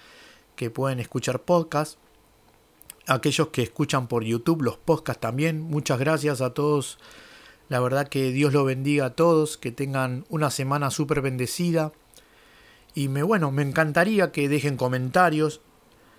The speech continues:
que cuenten un poco de cada uno de ustedes, de qué país son, de dón-, de dónde provienen, qué iglesia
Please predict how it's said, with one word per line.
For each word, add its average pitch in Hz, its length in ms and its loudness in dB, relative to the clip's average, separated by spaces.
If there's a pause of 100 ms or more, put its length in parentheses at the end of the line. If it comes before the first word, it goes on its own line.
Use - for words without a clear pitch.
(380)
que 120 880 -4 (240)
cuenten 147 360 2
un 131 120 -2
poco 127 680 2 (280)
de 139 180 -6
cada 147 300 4
uno 151 240 2
de 131 60 4
ustedes, 156 600 0 (140)
de 131 140 -2
qué 131 120 0
país 127 280 -2
son, 165 300 4
de 131 100 0
dón-, 135 480 -4
de 127 100 -2
dónde 127 720 -2 (340)
provienen, 147 580 2
qué 135 120 -4
iglesia 131 800 -2